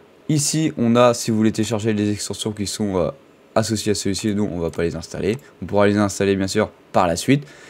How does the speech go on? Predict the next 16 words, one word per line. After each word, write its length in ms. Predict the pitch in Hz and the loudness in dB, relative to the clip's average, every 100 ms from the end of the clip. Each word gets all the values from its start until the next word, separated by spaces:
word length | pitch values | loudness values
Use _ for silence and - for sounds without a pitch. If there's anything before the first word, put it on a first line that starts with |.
| - | -2
Ici, 300 | 135 135 156 | 0 2 4
on 80 | 143 | 4
va 80 | 120 | 4
venir 220 | 110 113 | 4 0
choisir 420 | - 110 104 90 | 0 0 2 2
la 160 | 90 104 | 4 4
langue 280 | 104 98 95 | 4 2 -2
du 180 | 104 | -4
jeu. 240 | 101 135 165 - - - - - - - | 2 2 2 -4 -20 -20 -20 -20 -20 -8
Bien 100 | 95 | -6
sûr, 220 | - 95 | -4 -4
ça, 100 | - | -2
on 60 | 98 | -2
peut 140 | - | 0
le 40 | 92 | -2
changer 360 | 90 90 87 | -2 -4 -6